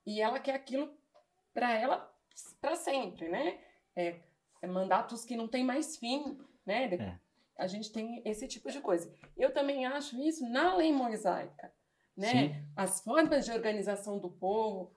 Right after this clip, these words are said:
Speaker 1: as formas como Deus trabalha, por exemplo, políticas sociais, a gente vê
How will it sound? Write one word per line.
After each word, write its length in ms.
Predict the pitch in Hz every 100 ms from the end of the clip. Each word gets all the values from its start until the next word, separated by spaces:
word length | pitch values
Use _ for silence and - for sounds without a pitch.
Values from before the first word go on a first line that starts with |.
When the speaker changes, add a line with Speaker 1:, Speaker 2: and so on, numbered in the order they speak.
| _
Speaker 1:
as 140 | 165
formas 320 | - 262 285
como 220 | - 226 233
Deus 380 | 185 226 277 269
trabalha, 640 | - 214 185 202 190 - - _
por 100 | 190
exemplo, 320 | 220 226 196
políticas 440 | 214 262 - 233
sociais, 680 | 226 226 - 208 262 233 202 - _ _
a 100 | -
gente 400 | 190 233 233 240 202
vê 480 | 202 233 226 226